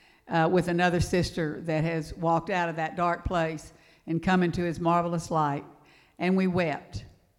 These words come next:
remembering how carefully the Holy Spirit walks us out of that dark place into the marvelous kingdom of God. It's something we cannot do for ourselves.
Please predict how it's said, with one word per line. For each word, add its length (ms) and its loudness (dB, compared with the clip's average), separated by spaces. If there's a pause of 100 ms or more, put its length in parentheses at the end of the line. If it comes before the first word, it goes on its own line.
(520)
remembering 880 2 (1300)
how 160 -2
carefully 800 0 (680)
the 80 0
Holy 280 2
Spirit 520 -4
walks 500 -2
us 240 -14 (100)
out 400 -8
of 120 -18
that 360 -12
dark 360 -4
place 600 -4
into 640 -4
the 100 -6
marvelous 880 -4
kingdom 480 -8 (360)
of 140 -14
God. 340 -14 (1300)
It's 200 -6
something 340 2
we 120 2
cannot 420 -2
do 160 2
for 140 0
ourselves. 600 -2